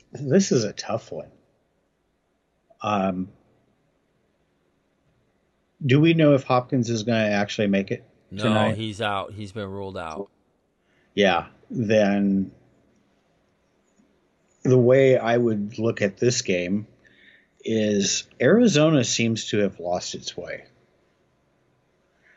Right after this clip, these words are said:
Speaker 1: Arizona hasn't looked good in over a month.
Speaker 2: Right.
Speaker 1: Uh, and every week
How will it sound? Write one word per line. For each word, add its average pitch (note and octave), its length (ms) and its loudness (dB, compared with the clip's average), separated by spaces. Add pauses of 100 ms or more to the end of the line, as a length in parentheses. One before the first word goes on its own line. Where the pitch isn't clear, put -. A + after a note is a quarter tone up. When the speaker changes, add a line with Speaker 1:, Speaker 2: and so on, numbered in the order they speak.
(580)
Speaker 1:
Arizona C#3+ 520 4
hasn't A#2+ 360 -2
looked G2 220 -4
good G#2 280 2
in F#2 140 -2
over F2 280 -8
a D#2+ 40 -14
month. D2+ 520 -14 (380)
Speaker 2:
Right. F#2 380 -10 (1200)
Speaker 1:
Uh, F#2+ 360 -2 (100)
and A2+ 220 0
every E3+ 360 6
week B2+ 500 2